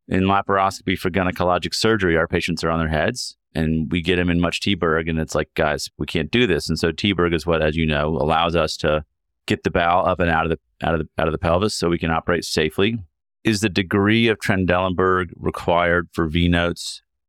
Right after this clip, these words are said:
Do you still have to put them upside down? Or are you able to use less Trendelenburg? And then in terms of your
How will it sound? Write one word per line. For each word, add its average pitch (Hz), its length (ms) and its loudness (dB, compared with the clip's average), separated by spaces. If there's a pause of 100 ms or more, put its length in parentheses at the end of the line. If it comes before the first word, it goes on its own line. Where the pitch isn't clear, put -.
(500)
Do - 80 -2
you 95 60 4
still - 240 2
have 95 200 0
to 87 80 -4
put 98 140 0
them 87 120 2
upside 80 280 -2
down? 101 340 2
Or 92 40 2
are 87 40 4
you 85 180 4
able 82 200 0
to 78 160 -8
use 82 380 0 (120)
less 85 520 0 (160)
Trendelenburg? 87 800 2
And 82 100 2
then 80 240 0
in 80 140 0
terms 80 280 -4
of 76 120 -2
your 78 280 0